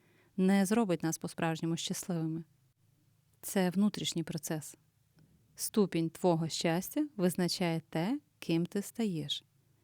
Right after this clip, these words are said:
І знаєш що? В тобі вже є величезна сила. Сила, яка здатна зробити реальністю будь-яку мрію чи бачення.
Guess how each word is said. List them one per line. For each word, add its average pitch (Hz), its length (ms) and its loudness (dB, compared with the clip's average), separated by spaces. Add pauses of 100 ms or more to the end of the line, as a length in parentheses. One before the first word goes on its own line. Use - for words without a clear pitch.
(140)
І 180 60 0
знаєш 302 260 6
що? - 200 -6 (420)
В - 80 -18
тобі 190 300 4
вже 180 200 0
є 180 280 2
величезна 170 640 -2
сила. 151 440 -6 (680)
Сила, 247 440 2
яка 175 280 0
здатна 185 420 0
зробити 165 540 -2 (200)
реальністю 185 760 2 (180)
будь-яку 165 680 -2
мрію 165 360 0
чи - 160 -6
бачення. 151 520 -6